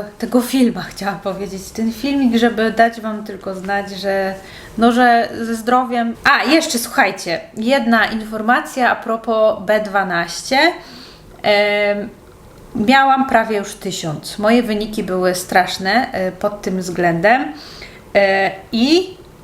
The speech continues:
obniżyłam sobie sama B dwunastkę. E, zaczęłam się bardzo interesować zdrowiem, tym, co jem, tym, co robię, ogólnie jak myśli mają wpływ na życie, jak ludzie mają wpływ na życie.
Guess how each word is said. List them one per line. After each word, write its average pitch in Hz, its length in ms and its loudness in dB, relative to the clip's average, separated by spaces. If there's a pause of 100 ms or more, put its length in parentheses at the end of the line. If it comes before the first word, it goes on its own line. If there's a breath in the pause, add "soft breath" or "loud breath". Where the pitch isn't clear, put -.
obniżyłam 208 680 2
sobie 170 380 -4
sama 151 460 -4
B 170 140 0
dwunastkę. 180 840 0 (640 loud breath)
E, 208 220 4
zaczęłam 254 460 4
się 240 120 -2
bardzo 233 360 0
interesować 202 680 -6
zdrowiem, 233 640 0
tym, 208 200 -10
co 190 220 -6
jem, 247 460 2
tym, 202 240 -10
co 185 520 -2 (720)
robię, 226 520 4
ogólnie 220 440 0
jak 196 240 -2
myśli 254 380 0
mają 214 280 2
wpływ 202 420 -2
na 196 160 0
życie, 190 420 0
jak 202 240 2
ludzie 240 380 2
mają 185 480 0
wpływ - 440 -10
na 202 140 -2
życie. 202 500 0